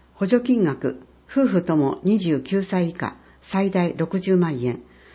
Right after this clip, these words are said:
それ以外は最大三十万円。対象者、夫婦ともに婚姻日に三十九歳以下で、所得の合計が五百万円未満のご夫婦。対象費用、結婚を機に取得した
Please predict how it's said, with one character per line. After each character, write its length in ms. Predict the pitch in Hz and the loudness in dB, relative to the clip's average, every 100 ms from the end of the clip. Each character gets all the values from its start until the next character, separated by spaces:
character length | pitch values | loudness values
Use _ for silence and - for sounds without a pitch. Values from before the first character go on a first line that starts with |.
| - | -20
そ 160 | - 208 | -2 2
れ 120 | 220 | 4
以 120 | - | 4
外 260 | 233 156 123 | 4 2 2
は 140 | 120 - | 0 -2
最 260 | 196 208 | -2 0
大 180 | 202 180 | 0 0
三 300 | 180 180 196 | 2 2 2
十 160 | 180 170 | 2 0
万 260 | 156 135 | 0 -2
円。 180 | 120 - - _ _ - - _ - | -4 -6 -10 _ _ -20 -20 _ -4
対 180 | 233 247 | 0 0
象 220 | 247 180 | 2 0
者、 260 | - 127 - - _ _ - | -2 -8 -10 -20 _ _ -4
夫 200 | 262 240 | 2 4
婦 140 | 170 | 4
と 120 | 196 | 2
も 120 | 185 139 | 2 4
に 260 | 139 - - _ _ - | 2 -2 -10 _ _ -8
婚 240 | 196 226 | 0 2
姻 200 | 226 220 | 4 4
日 120 | 156 139 | 2 2
に 240 | 139 135 | 0 0
三 240 | 226 247 | 0 2
十 160 | 175 139 | 2 -2
九 200 | - 196 | -2 -4
歳 260 | 190 190 180 | -2 0 0
以 40 | |
下 140 | 160 | -2
で、 220 | 131 131 - - - - | -4 -6 -8 -20 -20 -20
所 200 | - 190 | -2 0
得 200 | 190 208 | 2 4
の 140 | 202 185 | 6 8
合 200 | 185 180 | 6 4
計 200 | 180 143 | 2 2
が 220 | 139 - - - - | 0 -4 -10 -16 -2
五 120 | 170 | 0
百 300 | 233 220 220 | 2 0 4
万 260 | 208 196 | 6 6
円 140 | 180 170 | 6 4
未 160 | 196 | 2
満 240 | 190 151 131 | 2 0 0
の 140 | 123 | -2
ご 120 | 123 | 0
夫 240 | 143 - 135 | -2 0 -2
婦。 240 | 127 127 - _ _ _ - _ | -2 -8 -10 _ _ _ -20 _
対 180 | - 233 | -2 0
象 200 | 233 214 | 0 0
費 200 | 214 180 | 0 0
用、 260 | 131 - - - _ _ - | 0 0 -6 -20 _ _ -2
結 220 | 196 196 | 0 0
婚 180 | - 220 | 0 2
を 60 | 202 | 2
機 200 | 196 151 | 4 4
に 140 | 139 | 4
取 100 | - - | 0 -2
得 240 | 185 180 | -2 -2
し 80 | 175 | -4
た 240 | 175 156 | -6 -6